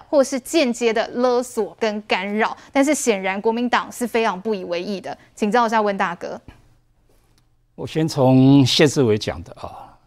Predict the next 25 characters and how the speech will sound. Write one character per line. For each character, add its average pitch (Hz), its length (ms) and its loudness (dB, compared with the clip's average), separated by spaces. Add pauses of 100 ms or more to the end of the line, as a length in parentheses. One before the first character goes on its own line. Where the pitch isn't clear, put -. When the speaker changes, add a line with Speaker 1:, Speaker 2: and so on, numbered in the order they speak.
(220)
Speaker 2:
各 165 140 4
位 151 80 6
看 147 200 2
一 135 60 0
下 135 160 4
这 117 100 -2
个 110 80 2
报 101 220 0
道， - 320 -16 (920)
中 214 220 0
国 160 260 4
疫 180 220 0
苗 127 220 6
外 131 200 2
交 131 240 2 (480)
破 151 200 2
功。 123 260 -6 (800)
哦， 95 240 -4 (140)
这， 131 120 -4
这 135 140 -2
两 101 160 -2
天 107 100 -2
的 98 100 -4
报 98 180 -4
道， - 180 -18